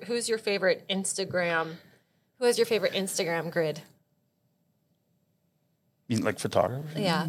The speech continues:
Speaker 2: Well, it'd be that, uh, I can't think of his name.
Speaker 1: Why?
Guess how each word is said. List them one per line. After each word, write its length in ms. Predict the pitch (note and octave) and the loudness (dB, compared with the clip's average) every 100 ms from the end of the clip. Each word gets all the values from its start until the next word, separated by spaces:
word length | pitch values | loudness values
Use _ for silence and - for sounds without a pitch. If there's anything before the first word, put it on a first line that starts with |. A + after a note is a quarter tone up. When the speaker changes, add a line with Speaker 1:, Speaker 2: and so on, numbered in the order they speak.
| C3 | 6
Speaker 2:
Well, 180 | A#2+ A2+ | 10 12
it'd 140 | A2 | 10
be 120 | A2 | 6
that, 260 | G2 F#2+ - - _ _ - | 6 4 2 -6 _ _ -8
uh, 40 | |
I 640 | - - G#2 G#2+ G#2 G#2 G#2+ | -6 -4 -4 -2 -4 -4 -6
can't 100 | - | -6
think 400 | A2 G2 G2 - | -6 -6 -8 -14
of 60 | - | -8
his 160 | G#2+ - | -8 -6
name. 160 | F#2+ - _ _ | -10 -12 _ _
Speaker 1:
Why? 80 | - | -20